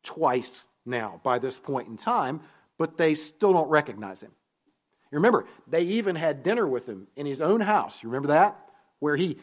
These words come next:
he, he seated them in their birth order. You wonder what they were thinking as, as they were, they were shown to their seats and it was in their birth order. What were they thinking about that? When Joseph that night served them himself.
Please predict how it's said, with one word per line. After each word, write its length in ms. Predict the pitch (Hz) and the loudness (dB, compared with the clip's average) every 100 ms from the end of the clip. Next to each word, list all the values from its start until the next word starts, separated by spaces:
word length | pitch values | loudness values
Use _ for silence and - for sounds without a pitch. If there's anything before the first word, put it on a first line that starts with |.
| - | -8
he, 200 | 180 151 | -8 -6
he 120 | 165 | -8
seated 540 | 143 - 170 185 185 165 | -8 -8 -4 2 4 4
them 320 | 185 185 196 - | 4 2 0 -6
in 320 | 160 139 139 | -6 -4 0
their 160 | 139 | 0
birth 420 | 127 - 143 170 - | 0 2 2 2 -2
order. 360 | 147 160 175 | 0 2 4
You 140 | 190 139 | 2 0
wonder 180 | 170 175 | 0 0
what 120 | 165 | 0
they 80 | 151 | 0
were 120 | 120 | 0
thinking 480 | - 160 151 123 104 | -2 -4 -2 -4 -6
as, 180 | 104 - - - | -8 -12 -16 -8
as 160 | 123 | -4
they 100 | 143 | 0
were, 200 | 143 120 - - | 0 0 -4 -6
they 80 | 131 | -4
were 100 | 120 | -4
shown 420 | - 160 165 165 | -2 0 2 0
to 120 | 156 | -2
their 160 | 127 110 | 0 -2
seats 400 | - 156 151 - | -2 0 0 -2
and 100 | 123 | -6
it 80 | 117 | -4
was 180 | 117 135 | -6 -4
in 120 | 139 | -2
their 160 | 123 | -4
birth 320 | 117 131 135 131 | -2 -2 -2 -2
order. 320 | 135 131 104 | -2 -2 -2
What 160 | 147 | -4
were 60 | 151 | -4
they 100 | 127 | -6
thinking 360 | 120 135 135 104 | -4 -6 -6 -10
about 280 | 104 95 | -10 -12
that? 300 | - 131 98 - _ _ - | -10 -10 -12 -18 _ _ -6
When 260 | 170 175 | -6 -4
Joseph 480 | 117 180 208 175 - | 2 4 4 2 -4
that 220 | 175 170 | -4 -2
night 240 | 165 160 - | -4 -6 -8
served 360 | - 180 208 | -4 -2 -2
them 140 | 175 147 | -4 -6
himself. 460 | 143 - 190 - | -8 -6 -6 -8